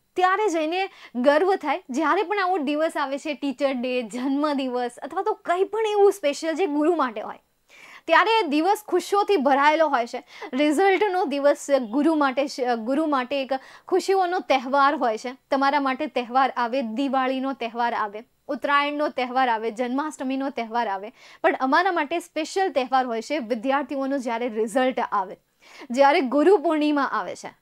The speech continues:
જ્યારે ટીચર ડે આવે છે, ત્યારે એ અમારા માટે સ્પેશિયલ દિવસો કહેવાય છે, વિશિષ્ટ દિવસો કહેવાય છે. અને ગુરુ હંમેશા મહાન હોય છે. હા,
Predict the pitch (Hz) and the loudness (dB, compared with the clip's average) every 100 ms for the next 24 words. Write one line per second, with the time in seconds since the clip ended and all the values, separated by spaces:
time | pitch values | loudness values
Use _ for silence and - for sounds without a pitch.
0 | _ 226 254 262 - 294 247 392 294 294 | _ 0 2 2 0 -4 0 0 2 4
1 | 247 220 196 - 170 _ _ _ _ _ | 4 2 -4 -8 -16 _ _ _ _ _
2 | _ _ _ _ _ _ 294 269 320 349 | _ _ _ _ _ _ 8 8 8 2
3 | 269 277 262 277 269 254 226 254 262 311 | 2 2 4 2 2 0 -2 -4 -4 -4
4 | 339 - 392 269 262 277 269 226 208 214 | -4 -2 -2 -2 -2 -2 -2 -4 -6 -6
5 | 302 240 220 - 262 - 226 202 185 202 | -6 -6 -8 -4 -6 -4 -4 -6 -6 -10
6 | 190 185 190 196 - _ _ - - - | -8 -10 -10 -14 -20 _ _ -20 -12 -4
7 | 240 233 240 285 320 254 262 302 - 285 | -4 -2 2 2 2 0 0 -2 -4 -6
8 | 247 214 196 247 269 262 220 202 240 294 | -4 -6 -4 -2 -2 -2 -4 -6 -10 -14
9 | _ _ _ - - 294 349 | _ _ _ -20 0 4 4